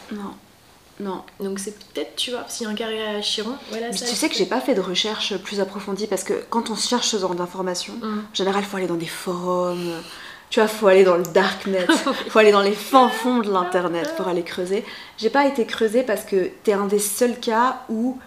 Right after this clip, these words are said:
Speaker 1: le cas du père se manifeste pas du tout dans le thème astral. Parce que je connais des personnes qui ont pas connu leur père, mais du coup ça se voit par rapport au, notamment à des aspects soleil-Neptune,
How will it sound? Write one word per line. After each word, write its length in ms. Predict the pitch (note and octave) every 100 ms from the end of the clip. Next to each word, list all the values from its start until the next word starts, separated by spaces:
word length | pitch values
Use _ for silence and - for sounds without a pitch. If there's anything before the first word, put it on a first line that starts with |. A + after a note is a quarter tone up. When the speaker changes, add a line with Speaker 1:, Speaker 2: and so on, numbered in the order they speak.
| - - - _ _ _
Speaker 1:
le 640 | G#3+ G#3 G#3 G3+ F#3+ F3+ F3+
cas 160 | A#3 A3
du 160 | -
père 340 | - - G#3+ G#3+
se 100 | G3+
manifeste 380 | F#3 F#3 F3+ -
pas 100 | G3
du 120 | F#3+
tout 80 | -
dans 80 | F#3+
le 60 |
thème 140 | F#3+ F#3+
astral. 280 | - - G3+ - -
Parce 140 | G#3+ G#3
que 120 | A3+
je 100 | -
connais 180 | B3 D4+
des 80 | C4
personnes 360 | G#3 A#3 B3+
qui 160 | A#3+ G#3+
ont 340 | G3 F#3 F3 F3
pas 100 | G3+
connu 260 | G#3+ G#3
leur 220 | G3 F#3
père, 260 | - A#3 A#3+
mais 140 | G3+
du 120 | F3+ F#3
coup 100 | A3+
ça 180 | F#3+ E3+
se 80 |
voit 180 | F3 G3
par 140 | G3 F#3
rapport 360 | E3 G3 F#3
au, 120 | F3 - - - - G3+
notamment 520 | G3+ G#3 G#3 G#3 G3+
à 240 | F#3 E3+
des 180 | E3+ F3+
aspects 220 | F3+ -
soleil-Neptune, 760 | G3 G3 F#3+ G3 F#3+ - A#3